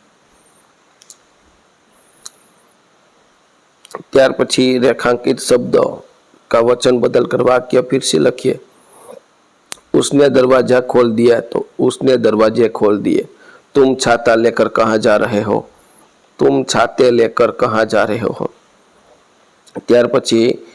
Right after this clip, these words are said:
डालियाँ झूम रही है। चौथुं છે, हम आज पाठशाला नहीं जाएंगे। પાંચમું છે, बच्चा प्रार्थना करता है।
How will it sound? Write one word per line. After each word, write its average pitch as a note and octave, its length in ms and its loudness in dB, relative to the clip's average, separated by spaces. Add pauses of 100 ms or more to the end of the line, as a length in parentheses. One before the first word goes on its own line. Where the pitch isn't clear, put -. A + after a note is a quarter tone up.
(240)
डालियाँ A#2 600 2
झूम A2+ 360 0
रही A2 340 0
है। A#2 340 0 (880)
चौथुं B2+ 340 -2
છે, - 120 -2
हम A2+ 340 -2 (120)
आज B2 240 0
पाठशाला A#2+ 580 0
नहीं A#2 300 0
जाएंगे। A#2 580 0 (680)
પાંચમું A#2+ 380 0
છે, A#2+ 100 -2
बच्चा B2 400 0
प्रार्थना A#2+ 500 -2
करता - 380 -4
है। G#2+ 320 -4